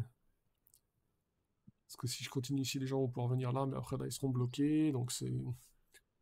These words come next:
c'est pas encore, euh, super, euh, optimisé au niveau, euh, des trucs. Et le zoo commence à devenir relativement grand, euh,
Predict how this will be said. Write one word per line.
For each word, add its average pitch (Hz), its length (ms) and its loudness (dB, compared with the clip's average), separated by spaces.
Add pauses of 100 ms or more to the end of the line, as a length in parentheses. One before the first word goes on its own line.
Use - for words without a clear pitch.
(180)
c'est - 180 -6
pas 135 120 0
encore, 127 360 2
euh, 123 760 2
super, 127 480 -4
euh, 127 160 -6 (560)
optimisé 170 640 4
au 147 100 4
niveau, 160 460 2
euh, 131 360 -4 (920)
des 135 60 -8
trucs. 151 180 -2
Et 160 60 6
le 151 80 10
zoo 208 160 6
commence 165 320 6
à 143 40 10
devenir 139 280 6
relativement 143 640 4
grand, 156 540 4
euh, 123 480 2